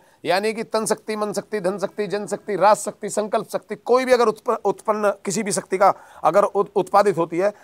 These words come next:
तो वो किसानों से ही निकल, निकलती है, गांव से ही निकलती है। किसान नहीं कहूँगा मैं, गांव कहूँगा। अगर हमें गांव की तरक्की का रास्ता खोजना है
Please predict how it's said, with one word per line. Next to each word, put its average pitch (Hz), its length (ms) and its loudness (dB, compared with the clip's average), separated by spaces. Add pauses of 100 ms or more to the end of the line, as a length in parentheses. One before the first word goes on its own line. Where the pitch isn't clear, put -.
(140)
तो 214 80 2
वो 240 60 4
किसानों 214 440 0
से 202 100 -2
ही 220 60 -4
निकल, 185 240 -4 (120)
निकलती 165 320 -4
है, 170 80 -4
गांव 190 200 6
से 214 100 2
ही 233 60 0
निकलती 139 340 -4
है। 87 80 -16 (180)
किसान 254 220 2
नहीं 254 120 -4
कहूँगा 202 200 -4
मैं, 220 140 -2
गांव 185 180 4
कहूँगा। 156 300 -6 (360)
अगर 180 160 4
हमें 233 200 0
गांव 220 200 6
की 254 80 0
तरक्की 208 280 -6
का 196 80 2
रास्ता 175 280 2
खोजना 123 320 -6
है 151 160 -6